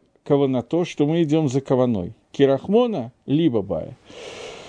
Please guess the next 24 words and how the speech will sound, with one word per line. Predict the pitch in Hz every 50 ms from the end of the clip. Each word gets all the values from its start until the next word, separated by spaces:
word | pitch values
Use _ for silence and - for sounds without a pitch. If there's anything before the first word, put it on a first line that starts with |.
| - - - - - _ _ _ _ - - - _
Тора | - 214 233 233 220
требует | - - 170 185 190 175 180 185 180 175 -
се-, | - - - - 165 - - 123 -
Всевышний | - - 175 180 214 196 - - 190 175
требует | - 160 170 175 160 165 160 151
сердец, | - - - 151 131 127 120 123 110 98 - -
как | - 127 120 -
сказано, | - - - 196 208 190 196 202 190 185 190 190 180 - - - _ _ _ _ _ _ _ _
«Эхат | - 160 - - 208 196 190 -
им | 170 151
арбе | 147 147 147 147 175 165
ве | 156 143 135
эхад | 135 - - 135 120
им | 107 110 113 123
имит», | 143 175 202 208 196 - - - - - -
одинаково | - 139 131 147 170 175 180 175 147 - 127 113 117
тот, | - - 131 123
кто | - _ 135 120
делает | 110 127 123 123 123 120 -
много, | 139 143 143 139 120 - 107
и | 104
тот, | - - 120 -
кто | _ - 113
делает | 117 - -